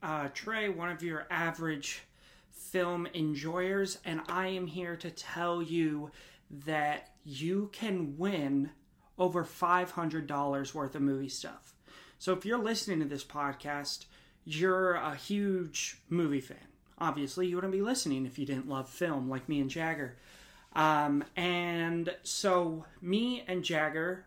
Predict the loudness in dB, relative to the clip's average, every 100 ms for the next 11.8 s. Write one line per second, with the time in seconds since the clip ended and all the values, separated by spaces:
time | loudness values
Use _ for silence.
0 | -2 2 4 4 4 0 -2 0 2 0
1 | -4 -14 -2 2 4 2 -4 -2 2 4
2 | 4 2 0 0 2 2 0 -8 -4 -4
3 | -2 -2 -2 -2 -2 -2 -2 4 4 4
4 | -2 -20 -20 -20 -20 -8 2 4 6 4
5 | 2 0 -4 2 4 6 6 6 6 2
6 | -2 -2 2 4 6 4 2 0 -2 -4
7 | -10 -20 -16 -2 0 0 0 4 4 2
8 | 0 2 2 2 4 6 6 2 0 2
9 | 2 2 4 4 4 0 2 2 0 0
10 | 2 2 2 0 -2 -2 -2 -4 -2 -2
11 | -2 2 2 2 -2 -4 -4 -8